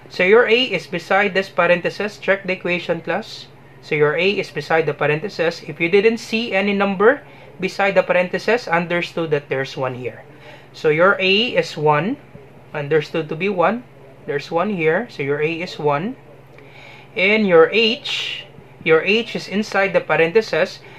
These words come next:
Now, if this is positive two, you get the additive inverse. Your H will be negative two. Always remember that one, class. If it's inside the parentheses, you get the additive inverse. If this is positive two, your H is negative two.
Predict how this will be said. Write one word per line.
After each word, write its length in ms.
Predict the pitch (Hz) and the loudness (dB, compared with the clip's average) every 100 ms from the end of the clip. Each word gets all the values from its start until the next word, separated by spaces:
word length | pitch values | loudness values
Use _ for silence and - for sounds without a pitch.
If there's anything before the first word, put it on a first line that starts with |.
| - | -8
Now, 120 | 165 | -2
if 140 | 147 143 | -2 0
this 160 | 202 233 | 0 0
is 160 | 226 | -2
positive 640 | - 202 220 226 226 240 208 | 0 2 2 2 4 4 2
two, 380 | - 185 233 269 - - | 0 4 4 2 -8 -10
you 140 | 190 226 | -4 -2
get 340 | 185 202 170 | 0 -4 -4
the 120 | 165 | -4
additive 500 | 147 151 143 143 131 | 0 0 0 -4 -4
inverse. 480 | 131 127 120 107 - | -4 -4 -6 -8 -4
Your 140 | 143 | -2
H 320 | 147 190 208 - | 0 0 -2 0
will 160 | 156 | 0
be 160 | 147 151 | 2 -4
negative 580 | 139 135 131 120 113 - | -2 -2 -2 -4 -8 -12
two. 160 | - - - - - - - - - | -18 -18 -18 -20 -20 -20 -20 -14 0
Always 400 | 165 175 196 202 | 2 4 2 2
remember 340 | 196 196 196 | 0 2 0
that 140 | 185 | 0
one, 180 | 175 180 | 0 -2
class. 300 | 175 123 - | -2 -8 -8
If 140 | 151 185 | -8 -6
it's 200 | 190 - | -6 -4
inside 480 | 196 202 196 190 | -6 -2 -2 0
the 60 | 180 | 0
parentheses, 840 | 180 180 175 175 - 202 226 - | 0 0 0 -2 0 0 -2 -4
you 180 | 160 156 | -8 -8
get 460 | 151 147 208 208 160 | -6 -2 -2 -2 -8
the 140 | 151 - | -10 -4
additive 560 | 151 156 151 151 151 139 | 0 2 0 -2 -6 -6
inverse. 460 | 127 120 113 - | -8 -8 -8 -10
If 100 | - | -12
this 120 | 170 | -4
is 120 | 214 208 | -2 0
positive 540 | - 196 214 214 196 | 0 0 0 -4 -4
two, 340 | - 202 254 - - - - | 2 4 4 0 -12 -20 -6
your 160 | - 160 | 2 2
H 280 | 165 160 151 | 2 -2 -6
is 160 | 135 | -8
negative 440 | 143 131 127 131 113 | -4 -2 -4 -6 -12
two. 140 | - | -14